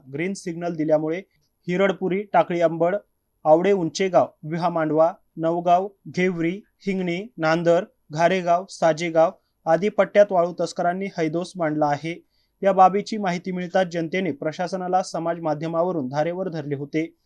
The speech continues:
याची दखल घेत एमसी न्यूजने बातमी प्रसारित केली होती. त्यानंतर तहसीलदारांनी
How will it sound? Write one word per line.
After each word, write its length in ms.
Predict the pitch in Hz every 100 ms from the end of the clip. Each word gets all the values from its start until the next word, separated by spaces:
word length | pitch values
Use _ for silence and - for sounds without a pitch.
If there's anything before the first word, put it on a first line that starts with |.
| _ _ -
याची 240 | 170 170
दखल 320 | 175 165 175
घेत 180 | 151 170 - _ _ _
एमसी 300 | 170 185 226
न्यूजने 360 | 208 208 190 208
बातमी 340 | 180 160 190
प्रसारित 460 | 190 165 151 165 170
केली 280 | - 160 151
होती. 280 | 147 160
त्यानंतर 500 | 151 160 165 165 180
तहसीलदारांनी 720 | 175 165 151 170 160 160 180